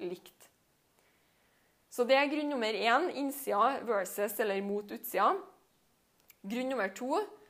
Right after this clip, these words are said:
det er en kategori som vi har kalt innenfor boksen. Og det går litt på det samme, men her er liksom litt mer rom for, for vekst.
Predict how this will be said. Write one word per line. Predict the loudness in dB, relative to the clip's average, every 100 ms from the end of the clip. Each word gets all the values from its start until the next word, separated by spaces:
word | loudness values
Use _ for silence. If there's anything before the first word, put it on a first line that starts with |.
| _ _ _ _ 4
det | 6 6 4
er | 6 6 6 4 2 0 -4
en | -4 -2
kategori | -2 0 2 0
som | 0
vi | -2
har | 0
kalt | 0 -2 -4
innenfor | -6 -2 -2 -4 -4 -4 -8
boksen. | -10 -10 -10 -12 -10 -12 -14 _ _ _ _ _ _ 0
Og | 4
det | 6
går | 4 0 -2
litt | -4 -6 -10 -4
på | -2
det | 0
samme, | -2 -2 2 2 2 -4 -18 _ _ _ 0
men | 0 0 2
her | 4 4
er | 4
liksom | 0 -2 -4
litt | -6 -10 -16 -20 -10
mer | -4 -2 2 0 0 -8 -8 -4
rom | -4 -4 -6 -6
for, | -6 -2 0 0 -2 -6 -16 _ _ _
for | -6 0 0 0
vekst. | -4 -6 -10 -10 -12